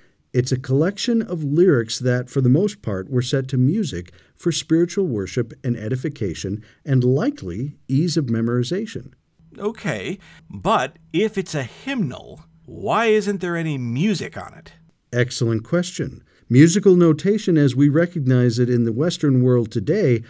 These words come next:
Speaker 1: was not developed until the late thirteen hundreds A D. The Book of Psalms predates that by over two thousand years.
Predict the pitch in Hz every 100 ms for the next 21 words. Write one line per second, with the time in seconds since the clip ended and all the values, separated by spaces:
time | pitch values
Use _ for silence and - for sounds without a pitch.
0 | - _ 131 135 135 160 147 123 110 202
1 | 208 131 127 110 - 139 123 123 143 139
2 | - 156 151 147 131 156 139 131 135 139
3 | 143 127 202 123 71 - _ _ _ _
4 | _ - 95 175 - 151 - 208 202 147
5 | - - 175 127 165 226 - 104 98 107
6 | 113 123 120 117 131 127 113 104 95 98
7 | 175 87 65